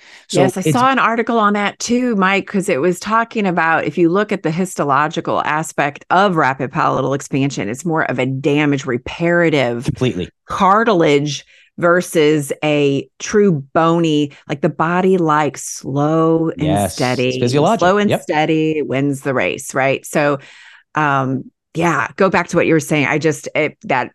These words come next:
Speaker 2: article popped in my head too, just about it being reparative
Speaker 1: Yeah.
Speaker 2: damaged tissue. And it's like, "Oh, goodness."
Speaker 1: No, that, that's it. And,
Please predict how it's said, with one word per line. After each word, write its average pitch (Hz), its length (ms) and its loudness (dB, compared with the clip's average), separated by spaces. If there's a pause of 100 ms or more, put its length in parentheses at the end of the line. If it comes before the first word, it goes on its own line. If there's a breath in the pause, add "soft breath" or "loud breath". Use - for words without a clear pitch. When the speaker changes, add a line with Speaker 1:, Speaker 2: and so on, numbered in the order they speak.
(100)
Speaker 2:
article 196 360 2
popped 156 320 -2
in 147 80 0
my 143 120 0
head 139 220 -2
too, 165 260 4
just 139 220 -2
about 131 420 -2
it 151 160 2
being 143 320 0
reparative 135 880 -2 (300 soft breath)
Speaker 1:
Yeah. 147 200 -2
Speaker 2:
damaged 139 580 2
tissue. 107 500 -2 (240)
And 127 140 -6
it's - 120 -12
like, 120 240 -4
"Oh, 139 500 -2
goodness." - 520 -4 (320)
Speaker 1:
No, 151 200 2
that, 139 240 0 (120)
that's 117 240 -4
it. - 320 -2
And, 117 220 -2